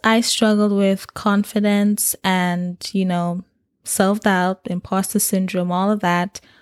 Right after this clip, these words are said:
when I just started making my podcast, and I was also very, you know, critical of my voice because, like, that was the first time I had to just sit there and listen to myself talk. One of my affirmations was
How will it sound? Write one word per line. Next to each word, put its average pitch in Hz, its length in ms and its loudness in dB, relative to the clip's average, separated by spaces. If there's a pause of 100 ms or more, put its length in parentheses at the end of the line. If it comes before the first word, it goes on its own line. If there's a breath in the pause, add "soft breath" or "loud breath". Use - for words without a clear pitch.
(220 soft breath)
when 202 160 2
I 202 100 4
just 202 300 0
started 196 240 0
making 185 320 -2
my 180 120 -2
podcast, 214 760 0
and 208 120 2
I 202 120 4
was 196 180 2
also 202 320 2
very, 196 480 2
you 190 240 -2
know, 185 140 0
critical 202 560 -4
of 180 160 -8
my 180 180 -4
voice 180 400 -4
because, 180 580 -4
like, 180 260 -4
that 185 100 2
was 190 120 4
the 208 100 2
first - 280 0
time 190 160 2
I 185 60 2
had 185 200 0
to 180 120 -4
just - 240 -4
sit 196 160 -4
there 190 160 2
and 175 160 -2
listen 202 300 2
to - 140 -4
myself 190 540 -2
talk. 190 420 -2 (200 soft breath)
One 226 240 4
of 277 100 -2
my 277 140 0
affirmations 196 1080 -2
was 180 520 -4